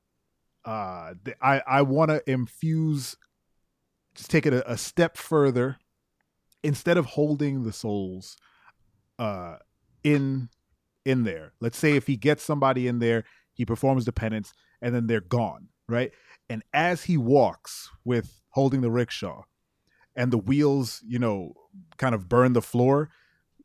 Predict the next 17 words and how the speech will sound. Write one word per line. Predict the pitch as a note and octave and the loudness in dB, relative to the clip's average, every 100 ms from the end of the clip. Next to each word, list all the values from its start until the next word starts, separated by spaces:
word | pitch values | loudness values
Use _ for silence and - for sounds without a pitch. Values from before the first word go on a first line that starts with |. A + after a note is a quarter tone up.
| _ _ _ _ | _ _ _ _
whenever | A2 C3 D3+ D3 C#3 | 0 4 6 6 6
they, | C3+ A#2 G2+ - _ _ _ _ _ - | 6 4 0 -6 _ _ _ _ _ 0
as | D#3 D#3+ | 4 4
they | D#3 C3 | 6 4
go, | C3 C#3 | 8 8
you | A#2 A#2+ | 8 4
hear | A#2 C#3+ | 4 4
the | B2+ A2+ | 4 0
screams | - - C3+ C#3 D#3 D#3+ B2 | -4 -2 2 2 4 2 0
and | A#2+ A#2+ | 0 2
the | |
wails | G#2 G#2+ B2 A#2+ G#2 G2 | 2 2 2 2 0 -4
of | G#2+ | -6
the | G2+ | -8
people | - C3+ B2+ | -6 -4 -4
that | A#2 A2 | -4 -4
he's | A#2 G#2 | -6 -10